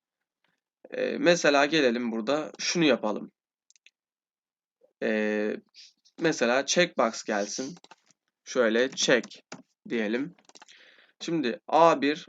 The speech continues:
A üç şöyle olsun. Hatta şuraya bir de nasıl diyeyim?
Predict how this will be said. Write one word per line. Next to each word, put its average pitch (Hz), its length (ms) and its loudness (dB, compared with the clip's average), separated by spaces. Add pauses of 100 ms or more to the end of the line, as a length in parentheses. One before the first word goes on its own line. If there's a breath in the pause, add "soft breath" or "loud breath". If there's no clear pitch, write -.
(120)
A 143 240 4
üç 139 380 -6 (240)
şöyle 131 400 2
olsun. 131 500 -6 (440)
Hatta 170 380 4
şuraya 160 320 0
bir 143 100 -4
de 156 280 0 (880)
nasıl 127 380 0
diyeyim? 131 360 -6